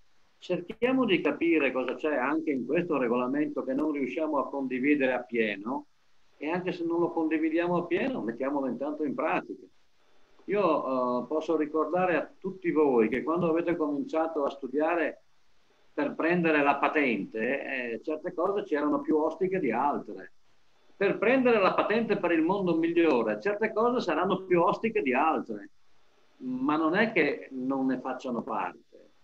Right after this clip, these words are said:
Tutte le difficoltà fanno parte del cambiamento. Io, eh, credo che la collaborazione tra chi comprende una cosa e chi comprende un'altra,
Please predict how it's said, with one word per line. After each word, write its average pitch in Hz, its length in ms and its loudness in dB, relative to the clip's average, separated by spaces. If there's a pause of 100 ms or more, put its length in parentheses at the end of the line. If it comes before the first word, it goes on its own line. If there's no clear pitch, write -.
(200)
Tutte 185 280 -4
le 143 120 0
difficoltà 139 800 -2
fanno 117 240 -6
parte 139 360 -8
del 113 200 -8
cambiamento. 98 800 -8
Io, 113 340 -4 (460)
eh, 107 60 -18 (960)
credo 156 320 0
che 147 80 -2
la 131 160 -2
collaborazione 139 1040 -2
tra 113 160 -8
chi 165 220 -4
comprende 156 640 0
una 139 240 0
cosa 110 480 -2
e 107 100 -4
chi 139 160 -6
comprende 131 540 -4
un'altra, 117 600 -4